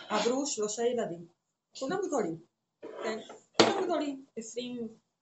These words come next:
ושש, עשרים ושבע, יותר, עשרים ושמונה,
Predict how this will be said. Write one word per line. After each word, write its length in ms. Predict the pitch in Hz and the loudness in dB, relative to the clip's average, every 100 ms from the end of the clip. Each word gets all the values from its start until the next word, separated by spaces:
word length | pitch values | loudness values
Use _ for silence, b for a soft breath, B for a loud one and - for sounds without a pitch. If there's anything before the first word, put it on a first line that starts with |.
| _ - | _ -8
ושש, 460 | 165 240 226 226 | 0 2 2 2
עשרים 300 | 165 - 190 | -6 -6 -6
ושבע, 460 | 170 - 208 208 185 170 - _ | -6 -4 -4 -4 -6 -8 -10 _
יותר, 260 | 165 - 208 175 | -12 -4 -4 -4
עשרים 280 | - 180 | -10 -14
ושמונה, 440 | 156 - 175 196 | -12 -12 -8 -8